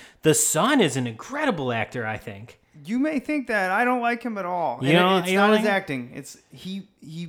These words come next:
Speaker 2: that kid freaks me out.
Speaker 1: He has resting sad face.
Speaker 2: Yeah.
Speaker 1: <laughs>
Speaker 2: Like, I mean,
Speaker 1: That's
Speaker 2: he's
Speaker 1: why
Speaker 2: been
Speaker 1: he's in this movie, I think, though.
Speaker 2: I like him better in Dick Tracy.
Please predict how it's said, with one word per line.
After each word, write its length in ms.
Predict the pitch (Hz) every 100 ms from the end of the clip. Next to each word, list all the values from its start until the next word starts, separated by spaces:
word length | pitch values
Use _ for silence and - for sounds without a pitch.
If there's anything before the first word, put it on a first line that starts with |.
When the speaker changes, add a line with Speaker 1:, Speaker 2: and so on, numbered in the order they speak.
| 143
Speaker 2:
that 280 | 165 190 -
kid 280 | 175 175
freaks 320 | 165 160 151 -
me 120 | 127
out. 280 | 113 98 - - _
Speaker 1:
He 640 | - 175 196 220 220 - _ _ _
has 300 | 147 127 - _ _ _ -
resting 640 | 147 120 135 147 - 147
sad 380 | 139 - 120 123
face. 400 | - 92 - - -
Speaker 2:
Yeah. 1120 | 285 277 240 262 277 262 262 247 247 - 247
Speaker 1:
<laughs> 0 | - 208 - 214 - 208 -
Speaker 2:
Like, 160 | 202 214 170 - - - -
I 60 |
mean, 60 | 226
Speaker 1:
That's 200 | 226 285
Speaker 2:
he's 80 | 233
Speaker 1:
why 180 | 240 233
Speaker 2:
been 80 |
Speaker 1:
he's 180 | 226 190
in 160 | 185 190
this 180 | 147 147
movie, 300 | 151 135 104
I 80 |
think, 300 | 101 107 107
though. 80 | -
Speaker 2:
I 120 | 165
like 240 | 208 262 277
him 140 | 294
better 240 | 214 220 208
in 80 | 175
Dick 200 | 160 -
Tracy. 600 | 143 127 - 294 285